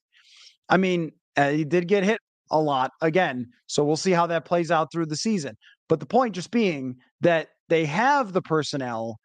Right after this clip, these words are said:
to still be very much in this, and it has been an absurd amount of sloppiness and a lot of bad luck that has led to oh and two. Now, that doesn't mean you can raise a banner, "We were just sloppy for the first two." But if you're trying to project the next couple weeks,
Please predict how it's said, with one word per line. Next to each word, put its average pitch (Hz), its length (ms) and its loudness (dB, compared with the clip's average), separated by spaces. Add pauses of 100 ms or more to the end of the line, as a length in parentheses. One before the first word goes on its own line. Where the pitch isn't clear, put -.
(320)
to 185 180 2
still 220 400 2
be 175 180 -6
very 214 280 2
much 196 300 0
in 160 140 -4
this, 135 380 -8 (360)
and 165 140 4
it 160 100 2
has 185 300 2
been 160 340 0
an 175 100 -2
absurd 226 600 0
amount 202 220 0
of 165 80 -4
sloppiness 160 640 0 (360)
and 202 200 4
a 208 60 2
lot 175 260 2
of 160 120 -4
bad 156 240 0
luck 151 300 0
that 151 120 2
has 139 160 -4
led 170 320 2
to - 100 -14
oh 151 180 -6
and 147 160 -8
two. 143 240 -2 (280)
Now, 151 120 4
that 190 120 2
doesn't 208 200 0
mean 220 140 2
you 214 60 0
can 196 180 -2
raise 208 260 2
a 185 60 2
banner, 151 580 -2 (240)
"We 175 120 4
were 208 140 2
just 277 220 -6
sloppy 233 560 -2
for 180 140 -4
the 175 80 -4
first 202 280 0
two." 214 180 0 (260)
But 208 240 4
if 202 140 -6
you're 202 100 0
trying 233 340 0
to 220 60 0
project 202 440 0
the 190 80 -2
next 175 220 0
couple 160 320 0
weeks, 202 500 -2